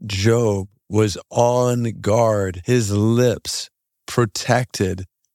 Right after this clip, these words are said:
this entire time from sin. And based on this passage,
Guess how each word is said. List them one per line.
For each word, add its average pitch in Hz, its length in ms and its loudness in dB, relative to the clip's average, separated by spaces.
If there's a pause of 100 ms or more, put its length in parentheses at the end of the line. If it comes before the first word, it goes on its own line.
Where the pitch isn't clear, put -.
this 120 280 0
entire 120 720 0
time 113 440 -2
from 117 480 0
sin. 107 640 0
And 101 240 -2
based 113 400 2
on 104 200 2
this 95 320 -2
passage, 95 840 0